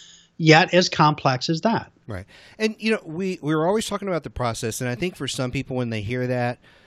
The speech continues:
Speaker 2: their eyes kinda roll back in their head, and they're like, "Oh, the process, and, you know, the eight, ten, twelve step sales process."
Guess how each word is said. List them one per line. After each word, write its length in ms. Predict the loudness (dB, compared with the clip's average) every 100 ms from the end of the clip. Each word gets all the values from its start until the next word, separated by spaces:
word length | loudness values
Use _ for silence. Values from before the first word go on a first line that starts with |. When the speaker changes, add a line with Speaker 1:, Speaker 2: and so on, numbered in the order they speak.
| _ 0
Speaker 2:
their 140 | 2
eyes 200 | 4 2
kinda 180 | -2 -4
roll 260 | -2 0 0
back 220 | -2 -4
in 80 | -4
their 140 | -4
head, 220 | -2 -4
and 80 | -4
they're 100 | -4
like, 160 | -6 -6
"Oh, 280 | -6 -6 -6
the 120 | -8
process, 760 | -10 -8 -8 -8 -8 -8 -10 -10
and, 140 | -12 -14 -20 _ -10
you 80 |
know, 180 | -6 -6
the 200 | -6 -8 -8
eight, 340 | -6 -6 -10
ten, 320 | -10 -8 -6 -8
twelve 560 | -6 -4 -4 -6 -10
step 540 | -14 -12 -12 -8 -8 -8
sales 320 | -6 -6 -6
process." 500 | -6 -6 -4 -8